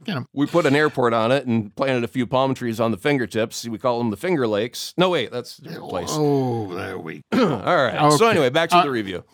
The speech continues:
Speaker 1: Well, I, I, again, I, I, what intrigued me, the very thing you were talking about there, that, that, um, we talked on the last show about how you're gonna pull these, these, you know, pull this off in forty-two minutes. This is the shortest episode to date.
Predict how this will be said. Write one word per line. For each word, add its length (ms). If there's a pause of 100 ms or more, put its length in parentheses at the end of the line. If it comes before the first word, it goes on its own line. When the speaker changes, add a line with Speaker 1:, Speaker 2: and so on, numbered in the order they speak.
(680)
Speaker 1:
Well, 280
I, 400 (180)
I, 60
again, 440
I, 240 (140)
I, 120 (140)
what 300
intrigued 480
me, 160
the 140
very 180
thing 180
you 80
were 60
talking 380
about 180
there, 180
that, 220
that, 200 (680)
um, 360 (120)
we 360
talked 300
on 80
the 80
last 200
show 180
about 220
how 100
you're 100
gonna 140
pull 200
these, 280
these, 360 (200)
you 80
know, 120 (100)
pull 140
this 220
off 240
in 240
forty-two 480
minutes. 300
This 180
is 140
the 80
shortest 420
episode 500
to 140
date. 400